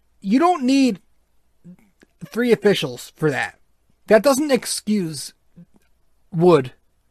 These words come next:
for blowing the whistle there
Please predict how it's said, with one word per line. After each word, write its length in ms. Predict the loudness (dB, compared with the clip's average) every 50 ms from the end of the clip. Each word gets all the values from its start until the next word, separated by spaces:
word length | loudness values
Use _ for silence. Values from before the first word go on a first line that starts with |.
| _ _ _ _ _ _ _ _ _ _ _ _ _ _ _ _ _ _ _ _
for 320 | -2 0 2 2 0 0
blowing 460 | -4 -4 0 4 4 4 4 4 6
the 80 | 6 8
whistle 360 | 8 8 6 4 2 -2 0
there 400 | 0 -2 -2 -4 -6 -8 -10 _